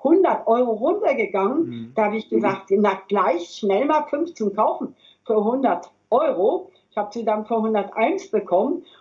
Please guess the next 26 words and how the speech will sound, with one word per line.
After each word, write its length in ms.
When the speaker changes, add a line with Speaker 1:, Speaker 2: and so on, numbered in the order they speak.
Speaker 1:
und 160
dann 220
habe 240
ich 100
gestern 380
geguckt, 440
kann 200
ich 140
da 140
nachkaufen? 640
Nee, 220
nachkaufen 600
geht 240
nicht. 260
Aber 380
sie 180
sind 260
jetzt 300
bei 220
zweihundertsiebzehn 1120
oder 240
zweihundertzwanzig, 920
aber 240
natürlich 760
nicht 460
verkaufen. 840